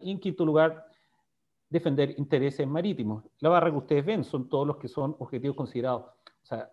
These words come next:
lo que reciben, ¿cierto?, la categoría de muy importante. La verdad, los que están sobre cincuenta son todos importantísimos,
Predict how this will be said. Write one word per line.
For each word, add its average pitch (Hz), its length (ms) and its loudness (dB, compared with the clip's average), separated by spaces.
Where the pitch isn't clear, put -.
lo 127 100 -2
que 123 100 -2
reciben, 127 520 0
¿cierto?, 135 260 -6
la 123 100 0
categoría 120 400 0
de 110 120 0
muy 165 320 4
importante. 147 720 0
La 127 100 -2
verdad, 127 320 4
los 135 140 0
que - 80 -6
están 135 240 -2
sobre 180 320 2
cincuenta 147 640 0
son 131 260 -4
todos 147 420 4
importantísimos, 143 960 -2